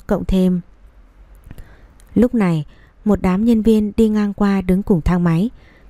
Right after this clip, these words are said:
Chị Hy nhìn khoảng cách giữa mình và Trần Viễn, theo bản năng tự ti muốn đứng dịch sang bên cạnh. Nhưng khi cửa thang máy mở ra, bả vai cô bị Trần Viễn ôm lấy, rồi cô được anh đưa vào thang máy.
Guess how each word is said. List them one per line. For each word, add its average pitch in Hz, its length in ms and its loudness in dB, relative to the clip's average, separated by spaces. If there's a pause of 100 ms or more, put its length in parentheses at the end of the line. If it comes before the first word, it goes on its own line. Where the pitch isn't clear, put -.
(120)
Chị - 140 0
Hy 190 220 4
nhìn 180 220 0
khoảng 151 220 -4
cách 220 200 -6
giữa - 180 -2
mình 196 240 2
và 156 120 -2
Trần 147 280 -2
Viễn, 175 220 2 (720)
theo 226 140 2
bản 180 200 0
năng 180 200 0
tự - 260 -4
ti 190 240 2 (360)
muốn 196 220 2
đứng 202 260 0
dịch 208 200 -2
sang 180 200 -4
bên 180 140 0
cạnh. 165 200 -2 (1300)
Nhưng 190 160 4
khi 190 240 4
cửa 175 200 0
thang 180 200 -2
máy 175 140 0
mở 202 200 0
ra, 175 320 -2 (480)
bả 180 160 0
vai 196 200 -2
cô 202 240 2
bị 196 260 0
Trần 170 200 0
Viễn 175 160 2
ôm 202 160 2
lấy, 185 300 2 (460)
rồi 196 180 0
cô 214 220 2
được 196 160 0
anh 196 300 -4
đưa 208 100 2
vào 170 140 -2
thang 175 240 -2
máy. 165 260 -2